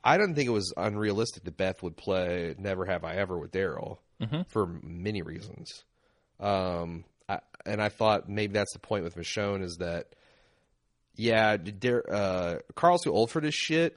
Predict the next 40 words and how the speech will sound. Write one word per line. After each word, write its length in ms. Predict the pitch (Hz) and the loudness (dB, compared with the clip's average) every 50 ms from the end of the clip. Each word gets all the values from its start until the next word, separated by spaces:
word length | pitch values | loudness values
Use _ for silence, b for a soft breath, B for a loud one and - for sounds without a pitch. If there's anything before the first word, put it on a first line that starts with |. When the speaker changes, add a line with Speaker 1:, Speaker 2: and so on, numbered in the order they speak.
| - 113 | -4 -4
Speaker 1:
but 100 | 117 113 | -2 0
he's 100 | 113 120 | 2 4
also 280 | 135 135 135 - 110 - | 4 4 2 2 -4 -6
super 260 | - - 117 113 98 | -4 -4 -2 0 0
interested 520 | 101 110 104 - - - 101 98 95 92 | 0 0 -2 -4 -6 -2 -2 0 0 0
in 120 | 95 92 92 | -2 -2 -4
Michonne 400 | 90 82 - - 107 104 101 98 | -6 -4 -2 0 0 0 0 -2
because 400 | 92 90 - 101 92 92 90 92 | -4 -2 0 0 0 0 -2 -4
of 200 | 90 85 85 - - | -6 -6 -8 -10 -6
how 200 | - 101 92 90 | -2 0 0 0
mysterious 440 | 90 87 - - 98 101 95 90 | -2 -4 -6 -4 -2 -2 -2 -2
she's 220 | - - 82 80 82 | -4 -8 -10 -10 -8
been, 320 | 85 98 101 98 95 92 | -4 -4 -2 -2 -4 -4
so 140 | - 87 87 | -6 -8 -8
he 180 | 87 101 95 95 | -6 -6 -8 -6
will 520 | 92 92 95 92 87 85 82 82 85 - b b b b b b b b b | -4 -2 -2 -2 -2 -2 -2 -4 -6 -8 b b b b b b b b b
go 240 | 101 107 104 101 98 | 0 2 4 4 6
along 460 | 95 92 90 98 98 98 95 95 92 | 4 4 4 4 4 4 4 2 0
with 140 | 92 90 82 - - | -2 -4 -4 -4 -4
some 380 | 95 87 87 87 87 85 76 - _ _ _ _ _ _ _ _ _ _ _ _ _ _ | -4 -4 -4 -6 -8 -10 -12 -14 _ _ _ _ _ _ _ _ _ _ _ _ _ _
kiddie 320 | - - - 110 101 95 87 | -10 -4 -2 -2 0 -2 -2
things 460 | - - 98 98 95 92 92 87 85 | -4 -2 -2 -2 -2 -2 -4 -6 -8
if 80 | 85 - | -8 -8
he's, 200 | 90 85 85 - - | -8 -8 -8 -8 -10
if 140 | 87 - - | -10 -8 -8
he's 160 | 87 85 - | -8 -8 -6
gonna 220 | - 92 87 85 | -6 -6 -6 -8
fi-, 280 | - - 95 92 92 - - | -8 -6 -6 -6 -6 -6 -6
find 240 | - - 95 92 95 | -2 -2 -2 0 -2
out 160 | 87 67 - | -4 -8 -8
some 160 | - - 71 87 | -10 -12 -8 -6
more 160 | 98 92 90 | -4 -4 -4
information 420 | 87 - 92 92 92 92 - - | -4 -6 -4 -4 -4 -4 -4 -6
about 140 | 90 90 - - | -6 -6 -6 -4
someone 220 | - 101 95 92 95 | -6 -6 -6 -6 -6
that 40 | |
he's 160 | 95 101 117 165 | -6 -8 -6 -4
really 180 | 202 214 214 | -4 -2 -2
interested 360 | 214 - - - - - - - | -4 -6 -8 -12 -14 -16 -16 -16
in. 300 | 53 - - - - | -14 -14 -14 -16 -18